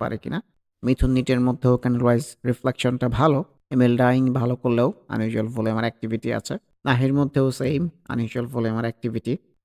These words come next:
নাহানা ফার্মা গত দিনই তো বলতেছিলাম সেলস ইনের, সেলস ইনের পরে কারেকশনের রিফ্লেকশনটা হয়েছে, ভলিউমটা ডিক্লাইনিং, so কারেকশন হয়ে কিন্তু আবার এইসব জায়গায় চলে আসতে পারে। কাশেমের মধ্যে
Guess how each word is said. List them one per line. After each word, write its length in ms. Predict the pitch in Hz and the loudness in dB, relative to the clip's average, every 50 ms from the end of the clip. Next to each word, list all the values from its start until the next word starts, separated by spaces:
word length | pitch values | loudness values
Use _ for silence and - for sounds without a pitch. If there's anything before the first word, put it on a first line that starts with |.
| _ _ | _ _
নাহানা 280 | 151 147 147 151 156 147 - | 2 2 4 4 2 2 2
ফার্মা 340 | 151 147 151 147 147 147 143 147 147 143 135 - - _ _ _ _ _ - | 2 2 4 4 4 4 6 6 4 2 2 -2 -8 _ _ _ _ _ -10
গত 100 | 139 127 - _ | -10 -10 -4 _
দিনই 160 | 135 131 131 127 | -2 0 0 0
তো 40 | 131 127 135 | 0 0 0
বলতেছিলাম 460 | 131 135 - 135 - 131 127 123 117 120 - - | -2 -2 -2 -4 -4 -2 -2 -2 -2 -4 -4 -4
সেলস 220 | 117 117 - - - | -6 -6 -6 -6 -6
ইনের, 260 | 120 120 120 120 120 117 175 - _ _ _ _ _ _ _ _ _ _ _ _ _ _ _ | -6 -4 -4 -4 -6 -8 -10 -12 _ _ _ _ _ _ _ _ _ _ _ _ _ _ _
সেলস 200 | - - 120 - | -8 -8 -6 -4
ইনের 180 | - 120 113 - | -4 -4 -4 -2
পরে 120 | - 120 120 - | -2 -4 -2 0
কারেকশনের 420 | 113 113 113 - _ 120 123 117 113 113 | 0 0 0 -2 _ -4 -2 -2 -2 -4
রিফ্লেকশনটা 520 | - _ - 113 - - 113 113 - 117 113 120 | -4 _ -8 -8 -6 -6 -8 -4 -2 -2 -2 0
হয়েছে, 280 | 117 120 117 113 - - 120 113 135 | 0 -2 -2 -2 -2 -4 -4 -4 -4
ভলিউমটা 280 | - - - 123 113 113 113 | -6 -8 -8 -6 -6 -4 -4
ডিক্লাইনিং, 400 | 117 - - 120 107 107 - - 170 196 - _ _ - | -6 -4 -2 -2 -2 -2 -2 -4 -6 -8 -10 _ _ -20
so 100 | _ - 101 - | _ -16 -10 -8
কারেকশন 320 | - 120 117 - - 123 123 110 | -8 -8 -8 -8 -8 -8 -4 -2
হয়ে 140 | 117 113 110 110 - - | -2 -2 -2 -2 -4 -6
কিন্তু 160 | - - - 113 | -10 -6 -4 -4
আবার 120 | 107 107 107 110 | -2 0 -2 -2
এইসব 180 | 110 - - - 113 | -2 -4 -6 -6 -4
জায়গায় 220 | 110 117 117 107 107 107 - - | -4 -2 -2 -2 -4 -4 -4 -4
চলে 180 | 110 110 117 113 110 | -4 -2 -2 -2 -4
আসতে 160 | 113 - - - - | -4 -6 -8 -6 -4
পারে। 160 | - - 202 - - _ _ _ _ _ - | -4 -4 -4 -6 -8 _ _ _ _ _ -4
কাশেমের 360 | 143 131 - 170 156 151 156 156 | -4 0 0 0 2 2 2 2
মধ্যে 180 | 156 147 135 160 | 0 2 2 4